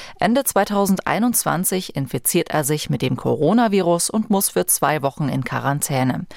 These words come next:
Er ist nicht geimpft, hat keine Symptome.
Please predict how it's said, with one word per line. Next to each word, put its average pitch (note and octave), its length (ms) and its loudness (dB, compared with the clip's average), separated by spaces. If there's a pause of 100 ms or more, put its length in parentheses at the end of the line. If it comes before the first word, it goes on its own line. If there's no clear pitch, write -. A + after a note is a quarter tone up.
(360)
Er D#3 160 4
ist - 340 0
nicht D3+ 240 -2
geimpft, - 560 0
hat - 140 -2
keine C#3+ 280 0
Symptome. G3+ 600 2